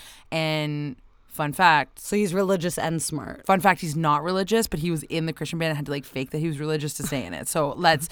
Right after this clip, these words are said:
Speaker 2: <laughs>
Speaker 1: but he had to, like, go to, like, church and stuff a lot cu-, to be in the band. So one second, let's ask him.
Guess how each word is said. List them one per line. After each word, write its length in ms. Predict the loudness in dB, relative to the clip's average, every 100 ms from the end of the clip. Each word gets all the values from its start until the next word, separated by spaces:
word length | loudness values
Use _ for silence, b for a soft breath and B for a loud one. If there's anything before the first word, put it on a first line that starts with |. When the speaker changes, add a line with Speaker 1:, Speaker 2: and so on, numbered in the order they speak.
| -12
Speaker 2:
<laughs> 120 | -4
Speaker 1:
but 100 | -2
he 200 | 2 4
had 160 | 4 4
to, 80 |
like, 180 | 0 0
go 180 | 2 4
to, 80 | 2
like, 220 | -4 -8
church 260 | -6 -6 -4
and 100 | -6
stuff 200 | -6 -4
a 40 |
lot 220 | -4 -6 -8
cu-, 160 | -10 -8 -6
to 100 | -4
be 160 | 0
in 80 | 0
the 60 | 0
band. 220 | -2 -6 B B
So 360 | 2 2 2 -2 -10
one 280 | 0 0 2
second, 460 | -2 -2 -2 -4 -10 -8
let's 460 | -4 -4 -6 -12 -10 -6
ask 240 | -4 -6
him. 220 | -8 -14